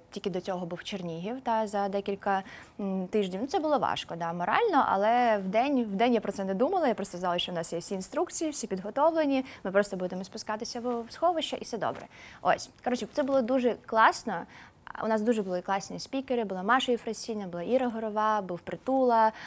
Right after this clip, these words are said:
а, ну, багато, на шістнадцять спікерів було, і всі були такі булочки, такі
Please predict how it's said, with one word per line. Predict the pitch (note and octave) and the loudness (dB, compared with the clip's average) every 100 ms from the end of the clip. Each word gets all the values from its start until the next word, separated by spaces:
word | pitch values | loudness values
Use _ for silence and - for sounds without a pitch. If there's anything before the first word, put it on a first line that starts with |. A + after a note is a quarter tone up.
| - | -6
а, | F#3 F#3 F3 - | -2 -2 -2 -2
ну, | |
багато, | F#3+ G#3 F#3 - | 0 0 0 -8
на | E3 | -12
шістнадцять | - E3 - | -8 -6 -6
спікерів | - E3+ E3+ F3 | -8 -10 -8 -2
було, | B3 - | 0 0
і | |
всі | G3+ - A3+ | -2 -2 -2
були | G#3+ G3+ G3 | 0 0 0
такі | G3 - A3 | -4 -8 -6
булочки, | F3 G#3+ F#3+ F3+ - G3 | -2 0 0 -2 -8 -8
такі | G3+ - G#3+ | -8 -4 -2